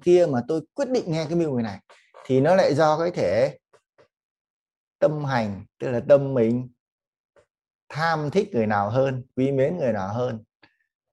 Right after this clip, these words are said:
Thế là mình nghe cái mưu người đó. Nên một cái người về nhà do yêu vợ quá, vợ bầy mưu thế là nghe.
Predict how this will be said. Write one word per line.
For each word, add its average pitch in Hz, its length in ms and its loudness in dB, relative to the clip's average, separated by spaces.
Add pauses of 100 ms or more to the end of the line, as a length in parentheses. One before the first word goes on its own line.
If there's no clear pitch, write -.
(180)
Thế 190 140 2
là 135 160 4
mình 110 220 0
nghe 120 220 0
cái 123 100 -4
mưu 123 240 -2
người 92 180 -4
đó. - 200 -8 (2000)
Nên 202 160 6
một 180 120 10
cái 208 120 10
người 170 280 10
về 147 160 6
nhà 143 400 0
do 156 100 0
yêu 190 280 4
vợ 160 320 2
quá, 175 320 -2
vợ 175 240 2
bầy 139 200 4
mưu 190 400 2
thế 202 120 -6
là 175 120 -6
nghe. 175 360 -2